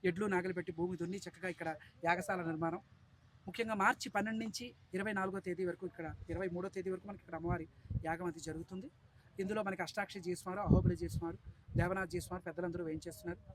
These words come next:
ముఖ్యంగా మన భద్రాచలం, మన స్థానాచార్యులు గారు స్థలసాయి స్వామివారు, వారి యొక్క మంగళాశాసనాలు, అలాగే ముఖ్యంగా మనకి ఇక్కడ రఘుపంగ స్వామి యజ్ఞాచార్యులు, వారి అందరూ చక్కగా పాంచరాత్ర ఆగమ శాస్త్ర ప్రకారం ఇక్కడ కార్యక్రమం చేస్తున్నాం. ముఖ్యంగా ఈ కార్యక్రమాన్ని నిర్వహించేది మనకి అష్టలక్ష్మి వైభవ దీపిక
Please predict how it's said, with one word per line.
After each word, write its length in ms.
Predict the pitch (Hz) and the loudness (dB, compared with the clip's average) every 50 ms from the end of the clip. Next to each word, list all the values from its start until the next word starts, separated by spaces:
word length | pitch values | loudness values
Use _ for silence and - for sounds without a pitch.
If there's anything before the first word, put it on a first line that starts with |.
| - - - - | -16 -14 -8 -6
ముఖ్యంగా 320 | - 190 - 226 214 208 196 | -6 -2 0 0 0 0 0
మన 140 | 190 190 | 0 -2
భద్రాచలం, 520 | 185 175 170 - 185 208 196 - 196 185 185 - - - - - - | -2 -2 -2 -2 -2 -2 -2 -2 -4 -4 -4 -6 -12 -20 -14 -6 0
మన 380 | 190 185 180 175 175 175 165 160 | 2 4 4 6 4 4 2 0
స్థానాచార్యులు 540 | - - 180 180 196 190 - 190 180 180 165 | -2 -2 0 0 0 -2 -2 -4 -4 -2 -2
గారు 100 | 180 170 | -4 -4
స్థలసాయి 400 | - - 170 156 - - 180 170 | -4 -10 -10 -10 -4 -4 -4 -4
స్వామివారు, 400 | - - 170 165 165 165 170 - - - - - - - - - - | -2 -6 -6 -4 -2 -4 -6 -6 -8 -20 -20 -20 -20 -20 -20 -6 -4
వారి 120 | 180 180 180 | -2 -2 -2
యొక్క 140 | 175 - | -2 0
మంగళాశాసనాలు, 680 | 180 165 160 160 170 165 156 170 160 - 175 170 175 - - - _ - _ - - | 0 0 0 0 0 0 -2 -4 -4 -2 -2 -2 -2 -4 -10 -20 _ -20 _ -10 -2
అలాగే 200 | 165 185 196 202 | 0 0 0 0
ముఖ్యంగా 320 | 196 180 - - 190 202 196 | -2 -4 -4 -4 -4 -2 0
మనకి 360 | 185 175 175 - 175 165 - - - - - - - 180 | -2 -2 -2 -2 -4 -4 -6 -12 -20 -20 -20 -4 -2 -2
ఇక్కడ 200 | 175 - 190 185 | -2 0 0 0
రఘుపంగ 480 | 165 165 180 170 220 202 240 233 220 | 2 2 2 0 0 -2 0 -2 -2
స్వామి 280 | 190 - 214 196 190 180 | -2 -2 -2 -2 0 -2
యజ్ఞాచార్యులు, 540 | 175 156 175 202 196 - 196 185 185 190 202 | -2 -2 -2 -6 -2 2 2 2 2 2 0
వారి 180 | 185 175 170 165 | 0 0 0 -2
అందరూ 300 | 170 160 147 156 196 196 190 - - - _ - _ - | -4 -6 -4 -4 -4 -6 -6 -10 -20 -20 _ -20 _ -14
చక్కగా 360 | 170 - 180 190 180 160 156 - - - - - - | -14 -8 -2 0 0 0 -2 -6 -18 -20 -18 -2 0
పాంచరాత్ర 460 | 185 196 202 - 208 196 190 - 180 | 0 0 0 0 -2 -2 0 0 -2
ఆగమ 160 | 175 170 180 | -2 0 -2
శాస్త్ర 300 | 175 - 175 160 - - - | -4 -4 -6 -8 -8 -10 -12
ప్రకారం 220 | 170 165 175 175 | -10 -6 -6 -8
ఇక్కడ 140 | 170 160 165 | -6 -8 -10
కార్యక్రమం 440 | - 156 156 151 - - 160 160 151 151 | -10 -8 -10 -10 -10 -6 -6 -6 -6 -6
చేస్తున్నాం. 320 | 151 147 - - 190 - - - _ _ - - - | -10 -14 -10 -10 -10 -12 -12 -18 _ _ -20 -8 -6
ముఖ్యంగా 300 | 190 190 - 247 247 254 | -6 -2 -2 0 4 4
ఈ 60 | 247 220 | 4 4
కార్యక్రమాన్ని 540 | - 208 202 240 277 - 269 262 254 247 | 4 4 6 6 6 6 4 4 4 0
నిర్వహించేది 480 | 214 208 208 202 220 220 - 226 196 185 | 0 -2 -2 -2 -2 -4 -4 -6 -4 -2
మనకి 300 | 196 185 - 190 170 151 - - - - - | -4 -2 -2 -2 -4 -4 -4 -16 -20 -6 -4
అష్టలక్ష్మి 500 | 165 - - - 220 214 - - 220 208 | -4 -4 -4 -4 -6 -6 -6 -6 -4 2
వైభవ 340 | 185 180 185 185 185 196 190 | 4 4 4 4 2 0 2
దీపిక 300 | 175 180 170 - 160 | 2 0 0 0 -6